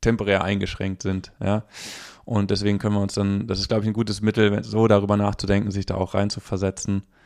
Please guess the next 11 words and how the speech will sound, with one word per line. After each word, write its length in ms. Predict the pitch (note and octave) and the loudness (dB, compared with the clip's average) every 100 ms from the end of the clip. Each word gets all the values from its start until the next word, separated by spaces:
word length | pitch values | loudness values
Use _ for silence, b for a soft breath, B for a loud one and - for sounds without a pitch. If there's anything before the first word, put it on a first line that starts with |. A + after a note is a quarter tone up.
| b b - | b b -6
Ähm, 840 | F2+ F2+ F2+ F2+ F#2+ F#2 F#2+ A2 - _ _ _ _ | -2 -2 -2 -4 -2 -2 -4 -6 -10 _ _ _ _
und 400 | - F#3 F3 - - - - | 0 0 0 -6 -12 -20 -16
wie 360 | A#2+ A2 A2 F#2+ | -12 -6 -2 2
gesagt, 400 | F2+ E2+ - - - | 4 4 2 -8 -2
die, 300 | F#2 F#2+ - | 0 0 -2
die 120 | F#2+ | -4
Experience 420 | F2+ - G2 F#2 | -2 2 2 0
kann 160 | - F#2+ | -2 0
nur 100 | F2 | 0
besser 340 | E2+ - E2+ | 0 0 -2
werden. 140 | - | -4